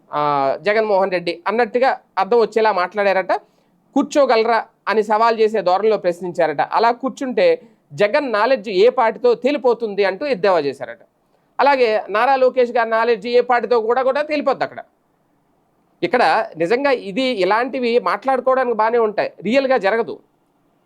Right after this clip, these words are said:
ఎవరికి రాజకీయంగా ఎంత అనుభవం ఉంది అనేది తేలిపోతుంది నిజంగా సవాల్లో కూర్చుంటే. కానీ కూర్చుంటారా? కూర్చోరు. కానీ ఎక్కడ కూర్చుంటారు?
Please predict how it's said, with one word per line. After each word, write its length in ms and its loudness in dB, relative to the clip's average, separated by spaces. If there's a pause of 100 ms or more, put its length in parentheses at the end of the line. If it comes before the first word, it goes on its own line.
(420)
ఎవరికి 380 2
రాజకీయంగా 680 0
ఎంత 320 0
అనుభవం 380 2
ఉంది 280 -8
అనేది 200 2
తేలిపోతుంది 640 -4
నిజంగా 260 0
సవాల్లో 420 0
కూర్చుంటే. 420 -6
కానీ 200 0
కూర్చుంటారా? 760 -2 (200)
కూర్చోరు. 400 -2 (1200)
కానీ 360 0
ఎక్కడ 300 0
కూర్చుంటారు? 840 -2